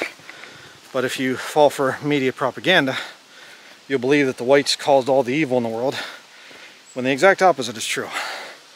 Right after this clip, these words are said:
White Anglo-Saxon Protestant culture brought in a lot of the great things that we have today, including the rule of law. Um, but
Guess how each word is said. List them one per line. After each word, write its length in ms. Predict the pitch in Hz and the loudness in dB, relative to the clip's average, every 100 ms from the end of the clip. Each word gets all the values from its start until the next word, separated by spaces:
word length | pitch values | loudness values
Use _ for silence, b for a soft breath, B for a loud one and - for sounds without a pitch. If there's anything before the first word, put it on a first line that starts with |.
| B B B B B B | B B B B B B
White 200 | 135 156 | 4 6
Anglo-Saxon 640 | 151 143 135 160 143 131 | 4 2 2 2 0 -2
Protestant 560 | 117 156 131 151 120 269 | 2 2 2 -6 -10 2
culture 360 | 180 170 151 | 4 4 0
brought 240 | 139 147 143 | 2 4 4
in 220 | 143 123 B B B B B B B B | 2 -2 B B B B B B B B
a 60 | 131 | 2
lot 180 | 143 | 4
of 120 | 139 123 | 4 2
the 200 | 127 113 B B B B - B B B B B B - | 0 -2 B B B B -20 B B B B B B -8
great 220 | 160 156 | -2 -2
things 300 | - 175 156 | 0 0 0
that 80 | 139 | -2
we 120 | 143 | -6
have 240 | 131 185 143 | 2 2 2
today, 320 | 135 127 120 B B B B B B B B - | -2 -4 -4 B B B B B B B B -12
including 400 | 131 165 156 139 | -6 -2 0 0
the 60 | |
rule 240 | 123 147 127 | 2 2 2
of 80 | 127 | 4
law. 280 | 156 117 - B B B - - - - - - - B B B B B | 6 6 2 B B B -18 -20 -20 -20 -20 -20 -20 B B B B B
Um, 280 | 135 123 123 - B - - - - - - - - | 0 0 -2 -10 B -20 -20 -20 -20 -20 -20 -12 -4
but 160 | 131 | -2